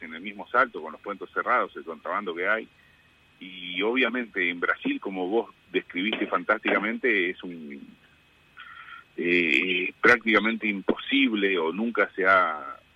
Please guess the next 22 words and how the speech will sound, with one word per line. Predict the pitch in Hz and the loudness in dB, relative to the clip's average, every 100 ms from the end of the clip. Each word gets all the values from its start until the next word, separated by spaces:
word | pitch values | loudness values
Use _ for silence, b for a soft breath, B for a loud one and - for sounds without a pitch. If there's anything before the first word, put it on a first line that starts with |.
| _ | _
hecho | 92 104 - 98 82 82 - _ b b - 85 | -8 -8 -6 -6 -6 -8 -20 _ b b -20 -20
en | 82 | -6
forma | 104 110 95 82 73 - | 0 2 2 0 -2 -4
adecuada, | 87 90 85 _ - 113 127 113 87 82 | 0 0 0 _ -6 4 6 6 4 -2
vamos | 78 78 76 | -6 -10 -14
a | |
decir, | 110 101 | -12 -8
nunca, | 139 143 82 87 | -8 -8 -6 -6
¿eh? | 101 | -8
No | 104 110 | -10 -8
ahora | 107 101 | -6 -6
este | - | -6
gobierno, | 95 104 110 135 143 | -4 -4 -4 -8 -10
los | 92 - | -12 -10
controles | 95 87 110 104 | -12 -4 -2 -2
fronterizos. | - 90 - 101 131 - - - b b b _ _ | -4 -10 -8 -8 -8 -12 -18 -20 b b b _ _
Lo | 107 110 | -2 0
que | 127 | 0
nosotros | 135 - 240 - 170 | -2 0 -2 0 -4
necesitamos | 113 - 95 92 - 120 123 95 - - _ - | -4 -8 -10 -12 4 6 6 0 -8 -18 _ -10
como | 95 92 | -6 -6
comerciantes | - 87 85 - - 123 120 107 92 | -4 -2 -2 -4 2 6 6 4 -10